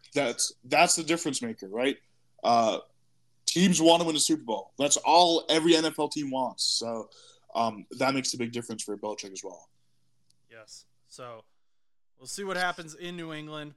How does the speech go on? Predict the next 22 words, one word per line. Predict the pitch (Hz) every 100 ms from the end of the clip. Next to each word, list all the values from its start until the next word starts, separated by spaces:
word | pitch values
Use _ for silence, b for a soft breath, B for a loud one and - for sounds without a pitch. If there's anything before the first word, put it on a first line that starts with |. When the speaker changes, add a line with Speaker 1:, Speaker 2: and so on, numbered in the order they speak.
| -
Speaker 2:
But | 139 139 147
moving | 180 202 190
on | 175
from | 170 160
there, | 156 156 156 127
we | 156
have | 165 160 151 147 _
Monday | 143 180 311 285 262 247 220
Night | 220 208 190 _ -
Football, | 220 220 196 196 180 170 151
an | 151 151 _
N | 190 190
F | 175
C | - 175 175
North | 160 151 160 147 -
showdown | - - 196 208 190 180 165 139
between | 135 - 151 143 135
the | 127
Justin | 123 139 135 139 123
Fields-led | 135 131 123 123 127 127
Chicago | - 131 143 135 131
Bears | 123 139 143